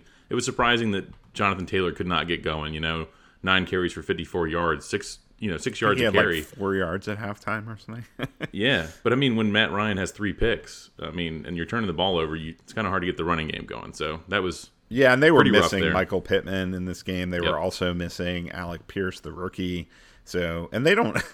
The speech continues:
Speaker 2: <laughs> beyond that, they have a very dubious, uh, collection of pass catchers. Uh, I don't know, man. I'm not,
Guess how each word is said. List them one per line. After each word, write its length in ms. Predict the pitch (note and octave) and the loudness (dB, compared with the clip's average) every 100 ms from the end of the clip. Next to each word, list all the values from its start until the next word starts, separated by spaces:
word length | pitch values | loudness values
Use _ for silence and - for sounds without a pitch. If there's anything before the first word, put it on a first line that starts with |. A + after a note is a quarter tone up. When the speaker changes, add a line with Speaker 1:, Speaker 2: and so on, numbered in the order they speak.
| D3 - | -10 -10
Speaker 2:
<laughs> 300 | - - - | -20 -16 -2
beyond 280 | C3+ D#3 A#2 | 2 6 6
that, 220 | G2 E2 | 6 4
they 140 | G2 | 4
have 160 | G2+ F2 | 4 4
a 80 | F2+ | 0
very 480 | F2 F2 D#2+ E2+ - G2+ | 0 -2 -2 -8 -10 -12
dubious, 760 | - F#2 E2+ F2 E2 - - - - | -6 -4 -4 -6 -8 -10 -12 -10 -4
uh, 160 | E2 D2+ | -4 -4
collection 480 | - F#2+ F2 F#2 E2+ | -2 -2 -2 -4 -6
of 120 | - | -4
pass 320 | F2 E2+ - | -2 -2 -4
catchers. 640 | - F2 - F2 F#2 - - | -6 -6 -4 -4 -4 -8 -8
Uh, 220 | E2+ F2 E2 - - - - - - _ _ - - | -4 -4 -4 -10 -20 -20 -20 -20 -20 _ _ -18 -8
I 80 | |
don't 160 | G3+ A#3 | -4 4
know, 180 | C3+ A2+ | 6 6
man. 280 | F#2+ F#2 F#2 | 4 2 0
I'm 160 | A#2+ | -2
not, 280 | F#3 F#3 | -2 -4